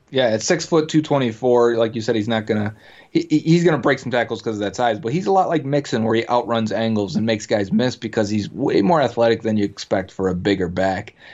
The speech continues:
And if he can regain that athleticism after hurting himself, I'd, man, I, potentially I think Anderson could have been a second rounder had he have stayed healthy, played really well. I wouldn't be surpri-, surprised actually if people would have thought he was a late first rounder also, coming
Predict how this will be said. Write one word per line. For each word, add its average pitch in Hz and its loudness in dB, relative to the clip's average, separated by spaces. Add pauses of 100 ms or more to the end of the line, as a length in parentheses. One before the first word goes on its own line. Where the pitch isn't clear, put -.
(160)
And 104 0
if 110 2
he 127 0
can 123 0
regain 117 2
that 101 0
athleticism 101 -2
after 98 -2
hurting 123 0
himself, 101 -2
I'd, 170 0 (540)
man, 131 0 (140)
I, 127 -2
potentially 180 2
I 123 2
think 131 -2
Anderson 113 -2
could 104 -2
have 101 0
been 101 -2
a 95 -8
second 98 -6
rounder 90 -2
had 101 0
he 101 6
have 95 2
stayed 113 4
healthy, 107 2
played 110 2
really 107 0
well. 98 0
I 175 4
wouldn't 123 -4
be 110 -2
surpri-, - -6
surprised 104 -4
actually 101 -4
if 95 -6
people 104 -2
would 101 0
have 98 -8
thought 95 -2
he 101 -2
was 95 -4
a 92 0
late 95 0
first 107 -2
rounder 107 2
also, 151 2
coming 104 -6